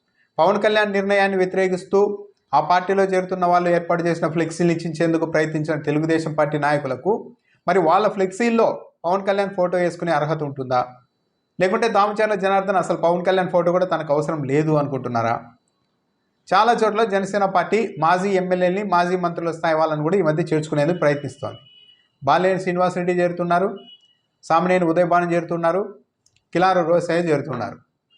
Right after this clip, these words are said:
వీళ్ళు ఆయా నియోజకవర్గాల్లో బలమైన వాళ్ళు, ఎన్నికల్లో గెలిచి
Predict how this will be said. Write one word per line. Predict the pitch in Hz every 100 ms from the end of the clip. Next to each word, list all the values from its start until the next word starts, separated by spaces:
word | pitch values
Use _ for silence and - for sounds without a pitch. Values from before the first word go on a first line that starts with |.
| _ _ -
వీళ్ళు | 202 202
ఆయా | 208 208
నియోజకవర్గాల్లో | 196 220 196 208 185 190 202
బలమైన | 175 185 185 185
వాళ్ళు, | 170 175 220 - - _ _ 151
ఎన్నికల్లో | 180 185 185 - 120 135
గెలిచి | 185 180 214 220